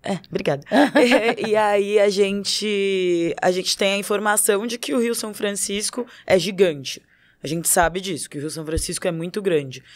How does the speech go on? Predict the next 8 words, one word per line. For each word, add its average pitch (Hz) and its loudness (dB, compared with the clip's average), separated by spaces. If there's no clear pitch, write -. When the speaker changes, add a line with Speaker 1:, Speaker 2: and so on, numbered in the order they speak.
Speaker 1:
E 208 2
aí, 214 4
na 226 4
hora 214 6
de 185 -10
colocar 185 0
isso 180 -6
pra 170 2